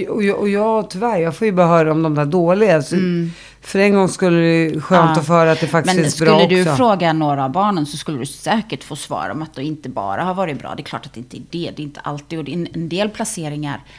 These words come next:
Speaker 2: blir inte bra för att det kanske är fel. De kanske ska vara på institution istället.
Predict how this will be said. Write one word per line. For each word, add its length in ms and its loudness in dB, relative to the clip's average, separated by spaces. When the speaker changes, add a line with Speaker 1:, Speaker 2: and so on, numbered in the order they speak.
Speaker 2:
blir 440 -4
inte 400 -8
bra 380 -4
för 100 -12
att 60 -14
det 60 -14
kanske 280 -10
är 20 -12
fel. 560 -6
De 120 -8
kanske 220 -10
ska 200 -10
vara 140 -6
på 140 -12
institution 680 -8
istället. 480 -10